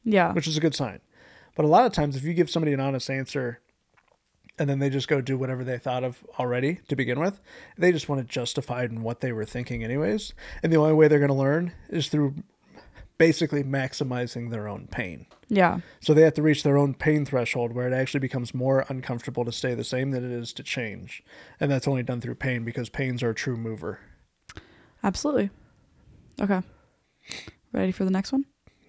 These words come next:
Speaker 2: Oh, I'm ready.
Speaker 1: All right.
Speaker 2: I'm ready. I'm ready.
Speaker 1: Okay, this one's by Sad Cow nineteen fifty-five, <laughs> and it's titled
Speaker 2: I love these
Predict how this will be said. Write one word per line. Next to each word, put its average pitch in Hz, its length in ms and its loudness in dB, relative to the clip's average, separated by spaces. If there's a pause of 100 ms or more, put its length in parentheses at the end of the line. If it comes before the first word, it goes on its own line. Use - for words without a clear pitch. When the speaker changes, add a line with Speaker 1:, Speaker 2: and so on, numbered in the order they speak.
(120)
Speaker 2:
Oh, - 240 -16
I'm - 120 -16
ready. - 200 -18 (580)
Speaker 1:
All 156 100 2
right. 180 160 2
Speaker 2:
I'm 180 100 0
ready. 156 220 0 (440)
I'm 185 420 4
ready. 170 260 2 (880)
Speaker 1:
Okay, 190 360 2
this 208 160 2
one's 240 200 8
by 190 200 8
Sad 233 360 6
Cow 196 280 8
nineteen 180 360 4
fifty-five, 175 640 2 (500)
<laughs> - 460 -10
and 196 160 6
it's 196 140 6
titled 202 400 8 (100)
Speaker 2:
I 233 220 4
love 220 460 -2
these 196 200 -4